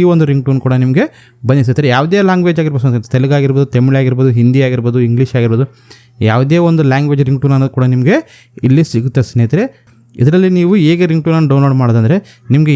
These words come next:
ಯಾವ ಒಂದು ರಿಂಗ್ ಟೋನ್ ಇಷ್ಟ ಆಗಿರುತ್ತಲ್ಲ ಆ ಒಂದು ರಿಂಗ್ ಟೋನ್ ನೀವು ಸೆಲೆಕ್ಟ್ ಮಾಡ್ಕೊಳ್ಳಿ. ಸೆಲೆಕ್ಟ್ ಮಾಡಿದ ತಕ್ಷಣ ನಿಮ್ಗೆ ಈ ರೀತಿ ಬರುತ್ತೆ ಸ್ನೇಹಿತರೆ, ನೋಡ್ತಿರ್ಬೋದು. ಮೇಲೆ ನಿಮಗೆ ಡೌನ್ಲೋಡ್ ಫ್ರೀ ಅಂತ ಇರುತ್ತಲ್ಲ ಅಲ್ಲಿ ಕ್ಲಿಕ್ ಮಾಡಬೇಕಾಗುತ್ತೆ, ಅಲ್ಲಿ ಕ್ಲಿಕ್ ಮಾಡ್ಕೊಳ್ಳಿ. ಕ್ಲಿಕ್ ಮಾಡಿದ ತಕ್ಷಣ ನಿಮ್ಗೆ ಈ ರೀತಿ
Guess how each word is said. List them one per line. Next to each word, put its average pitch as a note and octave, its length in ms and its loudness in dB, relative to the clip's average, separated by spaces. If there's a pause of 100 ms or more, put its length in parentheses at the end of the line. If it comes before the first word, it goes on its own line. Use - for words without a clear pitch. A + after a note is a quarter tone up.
ಯಾವ D3+ 120 0 (100)
ಒಂದು E3+ 180 0
ರಿಂಗ್ D#3+ 160 -2
ಟೋನ್ F3 200 0
ಇಷ್ಟ - 160 -12
ಆಗಿರುತ್ತಲ್ಲ C3 360 -2 (160)
ಆ B2+ 120 2
ಒಂದು B2 180 0
ರಿಂಗ್ C3+ 140 -2
ಟೋನ್ C#3+ 180 0
ನೀವು D3+ 180 0
ಸೆಲೆಕ್ಟ್ A2+ 260 -2
ಮಾಡ್ಕೊಳ್ಳಿ. A2 340 -2 (2250)
ಸೆಲೆಕ್ಟ್ G3 340 -2
ಮಾಡಿದ E3 160 0
ತಕ್ಷಣ D3+ 160 -2
ನಿಮ್ಗೆ C#3 220 -4
ಈ - 100 2
ರೀತಿ C3 220 -4
ಬರುತ್ತೆ A#2+ 180 -2
ಸ್ನೇಹಿತರೆ, A2 300 -2
ನೋಡ್ತಿರ್ಬೋದು. A2 480 -2 (560)
ಮೇಲೆ A3 180 2 (120)
ನಿಮಗೆ F#3 220 0 (200)
ಡೌನ್ಲೋಡ್ F#3+ 380 2
ಫ್ರೀ E3 140 0 (100)
ಅಂತ A2+ 180 -2
ಇರುತ್ತಲ್ಲ A2+ 260 -2 (180)
ಅಲ್ಲಿ D#3 220 0
ಕ್ಲಿಕ್ A2+ 240 -2
ಮಾಡಬೇಕಾಗುತ್ತೆ, G#2 560 -2 (380)
ಅಲ್ಲಿ G#2+ 200 0
ಕ್ಲಿಕ್ A2+ 280 -2
ಮಾಡ್ಕೊಳ್ಳಿ. A2 360 0 (920)
ಕ್ಲಿಕ್ D#3 240 0
ಮಾಡಿದ E3+ 160 0
ತಕ್ಷಣ E3 160 -2
ನಿಮ್ಗೆ D3+ 180 0
ಈ D3+ 60 2
ರೀತಿ D#3 200 0